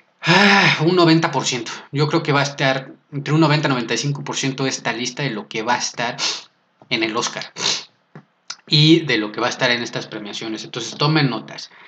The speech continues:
Primero, y rápidamente nos vamos, The Power of the Dog. The Power of the Dog, ¿no? O El Poder del Perro, en español,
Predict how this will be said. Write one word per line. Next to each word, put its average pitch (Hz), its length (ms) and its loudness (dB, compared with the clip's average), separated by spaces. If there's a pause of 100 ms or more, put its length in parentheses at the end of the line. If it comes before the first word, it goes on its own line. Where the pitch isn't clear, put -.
(460)
Primero, 262 720 6
y 165 180 4
rápidamente 147 600 4
nos 123 160 -4
vamos, 123 300 -2
The 131 100 -6
Power 170 340 4
of 143 160 2
the 127 120 -4
Dog. 131 280 0 (240)
The 123 60 -6
Power 180 340 2
of 127 200 0
the 120 100 -8
Dog, 117 340 -2 (280)
¿no? 113 160 -10
O 117 120 -10
El 110 80 -10
Poder 120 380 -8
del 95 200 -8
Perro, 92 380 -4 (480)
en 113 140 -14
español, 107 560 -8